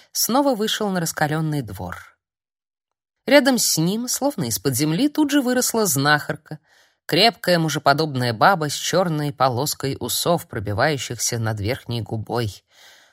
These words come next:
Узнала по коричневому облачению лекаря и подступилась с разговором.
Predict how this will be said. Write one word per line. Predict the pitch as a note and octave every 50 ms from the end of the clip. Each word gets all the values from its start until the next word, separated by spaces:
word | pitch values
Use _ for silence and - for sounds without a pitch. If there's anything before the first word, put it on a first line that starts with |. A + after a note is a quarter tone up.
| _ -
Узнала | - B3 G3 A3+ B3+ B3+ A#3 G3 C#3 A#2+ A#2
по | - - -
коричневому | - D#3 D3+ D#3+ D#3 - - - C#3 C3 C3 C3 C3+ C3 B2 -
облачению | B2+ C3 C3+ C3 - - - C#3+ C#3 A#2+ A#2+ A#2+ A#2
лекаря | B2 D#3+ A3 B3 - - A3+ A3 G#3+ - _ _ _ _ _ _ -
и | - C#4 D4+
подступилась | D4 D#4+ D4+ - - - A#3+ F3+ - G3+ G#3 G#3 G#3+ F#3+ -
с | -
разговором. | G3 F#3 D#3 D#3 D#3 C#3+ B2+ A#2 A2+ A#2 B2 B2 C3 C3+